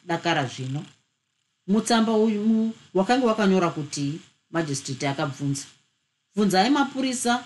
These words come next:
akasara nomwana," musikana akadaro. Murerwe akabvunzwa akati iye akanga aona tsamba iyi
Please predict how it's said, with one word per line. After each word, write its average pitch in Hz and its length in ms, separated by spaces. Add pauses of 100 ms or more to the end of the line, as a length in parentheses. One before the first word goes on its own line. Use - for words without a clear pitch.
(120)
akasara 214 460
nomwana," 180 500
musikana 151 460
akadaro. 135 420 (920)
Murerwe 156 400
akabvunzwa 165 680
akati 147 300
iye 202 240
akanga 185 420
aona 175 340
tsamba 147 380
iyi 135 180